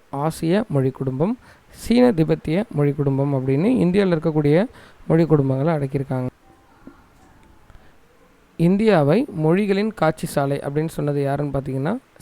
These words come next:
ச அகத்தியலிங்கம் அவர்கள். திராவிடர் அப்படின்ற சொல்ல வந்து முத முதல்ல குறிப்பிட்டவர் யாரு அப்படின்னு சொல்லி பார்த்தீங்கன்னா, குமரில பட்டர் அப்படின்றவங்க.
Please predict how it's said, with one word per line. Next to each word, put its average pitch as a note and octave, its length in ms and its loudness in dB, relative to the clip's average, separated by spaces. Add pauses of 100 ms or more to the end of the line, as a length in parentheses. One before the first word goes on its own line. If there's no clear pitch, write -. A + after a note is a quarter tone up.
(120)
ச G#3+ 140 0 (140)
அகத்தியலிங்கம் D#3+ 720 -2
அவர்கள். C3 380 -6 (2000)
திராவிடர் F3+ 640 2
அப்படின்ற D#3 260 -2
சொல்ல D#3 320 0
வந்து D3 240 0
முத C#3+ 160 -2
முதல்ல D3 340 -2 (100)
குறிப்பிட்டவர் C#3+ 400 -4
யாரு C#3 260 -2
அப்படின்னு C#3 240 -6
சொல்லி C3+ 220 -4
பார்த்தீங்கன்னா, C3+ 420 -4 (160)
குமரில F#3+ 440 0
பட்டர் C#3 340 -8 (120)
அப்படின்றவங்க. C3 640 -8